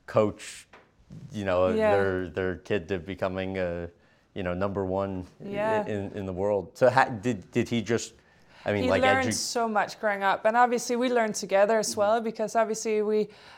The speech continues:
Speaker 2: there's been some mistakes on the way,
Speaker 1: Sure.
Speaker 2: you know, with some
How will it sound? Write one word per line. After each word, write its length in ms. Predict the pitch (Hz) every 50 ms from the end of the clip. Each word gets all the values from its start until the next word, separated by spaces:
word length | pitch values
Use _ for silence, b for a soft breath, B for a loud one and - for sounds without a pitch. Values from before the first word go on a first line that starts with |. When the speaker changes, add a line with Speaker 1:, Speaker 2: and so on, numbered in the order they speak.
| B B B
Speaker 2:
there's 260 | - 214 208 208 208
been 220 | - 233 220 214 -
some 320 | - 233 214 202 202 190 - 208
mistakes 640 | 208 220 214 - - 247 233 240 247 240 - -
on 160 | 254 233 226 220
the 80 | 220
way, 260 | 220 226 220 220 220
Speaker 1:
Sure. 140 | 226 - -
Speaker 2:
you 60 | 226
know, 340 | 220 220 214 208 208 208 208
with 120 | 202 202 202
some 380 | - - 208 196 190 190 185